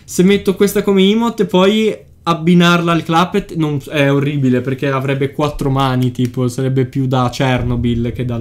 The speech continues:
live. Però è bellissima e l'ho salvata. Infatti è fatta con una qualità assurda, porca puttana, Durden.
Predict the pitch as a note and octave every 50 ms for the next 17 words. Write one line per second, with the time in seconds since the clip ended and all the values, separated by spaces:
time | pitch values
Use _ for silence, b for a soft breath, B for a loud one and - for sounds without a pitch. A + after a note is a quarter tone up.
0 | A#2 A#2 A#2 A#2 A#2 A#2 A#2 - B B B B B B B B B - D3+ D#3+
1 | F3+ G#3+ G3+ G#3+ G3 F3+ E3 D#3+ D3 - - - - C#3 C#3 C3+ C#3 C#3 C3+ C3+
2 | - D3 C#3 C#3 C3+ C3+ - B2 B2+ D3 D3+ G#3+ - - G#3+ G3+ - G3 F3 -
3 | E3 E3 E3 D#3+ D#3 - D#3 D3 C#3 C3+ D#3 E3+ F#3 - - - C#3 C#3 C3+ A#2+
4 | A#2 A2+ A2 A#2 D3+ E3 - F#3 D#3+ D#3+ D#3 - C3+ C#3+ D#3 D3 C3 B2 B2 B2+
5 | D3 D#3 C#3+ A#2+ B2 A2+ A2+ A2 A2+ A2+ A2+